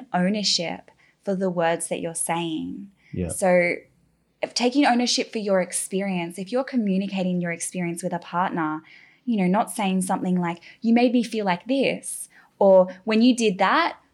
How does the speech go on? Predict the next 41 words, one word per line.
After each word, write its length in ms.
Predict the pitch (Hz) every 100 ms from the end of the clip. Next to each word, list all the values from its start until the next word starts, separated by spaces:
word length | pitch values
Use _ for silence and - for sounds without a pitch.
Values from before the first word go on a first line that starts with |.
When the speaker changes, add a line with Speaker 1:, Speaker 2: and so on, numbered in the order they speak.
| _ _
Speaker 1:
I, 200 | 214 220 220
I 120 | 220
feel 140 | 226 311
like 100 | -
this 160 | 240 -
because 340 | 202 202 185
you 80 | 190
did 200 | 170 165
that." 320 | 185 175 -
Speaker 2:
Mm. 120 | 185 175
Speaker 1:
It's 200 | 202 -
really, 480 | 190 240 294 214 175
it's 120 | 185 190
actually, 440 | 190 - 190 170
and 120 | 175
I've 140 | 180 175
been 120 | 190
doing 220 | 190 190
little 180 | 190 180
videos 400 | 170 180 175 175
on 80 | 175
this 160 | 165
on 80 | 180
Instagram 500 | 156 180 - 180 165 165
recently. 480 | 160 175 151 170
It's 200 | 165 170 185
like, 240 | 170 - - - - _ _ _ _ _ _ _ -
"I, 580 | 202 240 285 277 240 - _ -
I 160 | 226
feel 420 | 247 - 226 269
like 280 | 277 240 240
this 280 | 208 196 -
right 200 | 196 196
now 520 | 196 180 165 175 220 _ _ _
as 180 | 202 190
a 60 | 196
response 540 | 190 - 180 180 -
to 100 | 196
what 240 | 180 170 - -
has 160 | 180
happened," 560 | - 170 - 185 - -